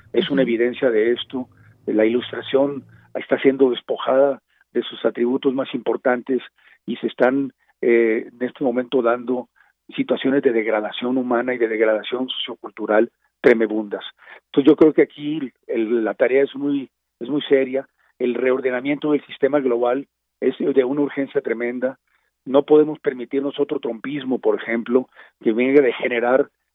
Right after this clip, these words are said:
Speaker 1: prácticamente todos los valores fundamentales de la convivencia humanitaria y humanista,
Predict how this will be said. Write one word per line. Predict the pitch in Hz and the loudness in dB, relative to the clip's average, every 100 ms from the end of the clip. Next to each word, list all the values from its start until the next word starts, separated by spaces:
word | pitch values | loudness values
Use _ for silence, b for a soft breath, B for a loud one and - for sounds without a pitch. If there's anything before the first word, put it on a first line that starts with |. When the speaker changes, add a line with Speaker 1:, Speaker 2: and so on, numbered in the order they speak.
| _ _ | _ _
Speaker 1:
prácticamente | 139 120 - 123 131 135 | -4 -2 0 0 0 -2
todos | - 127 139 | 0 2 2
los | 127 - - _ _ _ _ | 2 -6 -18 _ _ _ _
valores | - 123 139 165 151 - | 0 2 4 2 -2 -10
fundamentales | 127 120 117 107 120 143 | -14 -12 -10 -4 -2 0
de | 135 | 0
la | 110 | -2
convivencia | - 117 117 123 139 | -6 -8 -6 -6 -6
humanitaria | 135 110 101 123 117 131 131 127 _ _ | -6 -6 -8 -4 -2 0 -2 -4 _ _
y | - | -4
humanista, | 127 117 113 127 - 135 | -2 0 -2 -6 -6 -8